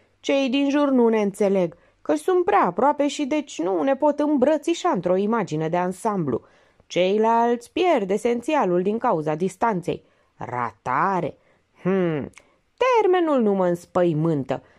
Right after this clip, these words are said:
De fapt, trebuie să fiu recunoscător persoanei. A rata presupune o încercare, un start în cele din urmă neizbutit. Nu poți pierde ceva ce nu ai. Or, asta e mai mult decât nimic.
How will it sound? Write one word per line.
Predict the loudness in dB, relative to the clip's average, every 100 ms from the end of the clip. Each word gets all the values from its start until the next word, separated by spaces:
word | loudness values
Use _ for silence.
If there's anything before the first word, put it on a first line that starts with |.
| _ _
De | 0 2
fapt, | 2 0
trebuie | 0 0 2 2
să | 0
fiu | 0 2
recunoscător | 2 2 0 0 0 -2 0 0 -2
persoanei. | -4 -4 -2 0 0 -4 -6 _ _ _ _
A | 0 2
rata | 0 0 0 2 -2
presupune | 0 0 0 -2 0 2
o |
încercare, | 0 -2 -2 -2 -2 -2 0 0 -4 -10 -20 _
un | 0 0
start | -2 -2 2 2 0 -2
în | -2
cele | 0 0 0
din | 0
urmă | 0 0 0
neizbutit. | -2 -2 -2 -4 -4 0 -2 -2 _ _ _ _ -2
Nu | 0
poți | 2 0 0
pierde | 0 2 2
ceva | 0 0 0
ce | -2 0
nu | 0 0
ai. | 0 -4 -12 _ _ _ _
Or, | 0 2 -2 _
asta | 0 0 0 0 0
e | 2
mai | 0 0
mult | 0 2
decât | 0 0
nimic. | -2 0 0 -2